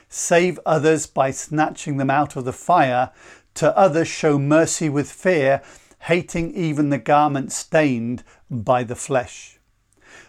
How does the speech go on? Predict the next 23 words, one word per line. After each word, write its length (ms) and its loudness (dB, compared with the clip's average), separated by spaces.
I 100 4
really 280 4
felt 380 2
God 240 2
wants 360 -2
this 200 -6
scripture 580 -4
to 180 -8
be 220 2
our 160 4
focus 640 -4
for 140 -12
twenty 540 -6
twenty-one. 760 -8
I 80 4
felt 320 2
God 260 2
stir 440 2
me 180 -2
up 160 4
with 160 -2
these 220 -4
verses, 520 -2